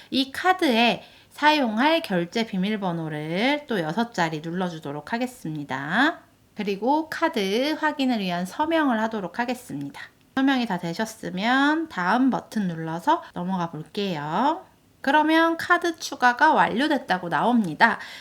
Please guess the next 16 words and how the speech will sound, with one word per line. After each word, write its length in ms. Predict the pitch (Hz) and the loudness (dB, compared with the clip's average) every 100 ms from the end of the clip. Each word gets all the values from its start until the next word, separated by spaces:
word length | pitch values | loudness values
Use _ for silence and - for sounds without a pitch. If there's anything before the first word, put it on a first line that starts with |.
| - | -10
이 60 | |
상태에서 720 | 214 226 226 202 165 180 294 240 | 2 2 2 -2 -4 2 4 4
완료 420 | 170 196 285 302 | 2 2 0 0
버튼 540 | 180 - - 269 254 | -2 -2 2 2 2
눌러보도록 720 | 185 180 190 170 151 147 151 254 | -4 -2 -2 -4 -10 -10 -6 -6
할게요. 380 | 247 160 143 - _ - _ _ _ _ | -6 -8 -12 -12 _ -20 _ _ _ _
이렇게 200 | - 220 | -8 -6
되면 520 | 175 180 254 320 349 - - - | -6 -2 2 2 0 -8 -18 -8
이제 120 | 208 | -6
삼성페이에 1000 | 214 302 339 330 330 330 311 302 311 320 | 0 2 4 2 2 2 2 2 2 2
내가 240 | 208 185 190 | 0 -2 -2
방금 320 | 180 190 214 | -2 -2 -4
등록한 440 | 208 220 233 226 220 | -2 -2 0 -2 -2
카드가 420 | 320 320 247 220 | -2 2 2 0
등록이 440 | 196 196 214 185 | -2 -2 -2 -4
됐습니다. 840 | 170 170 - 254 185 156 190 180 | -6 -8 -2 0 0 2 2 2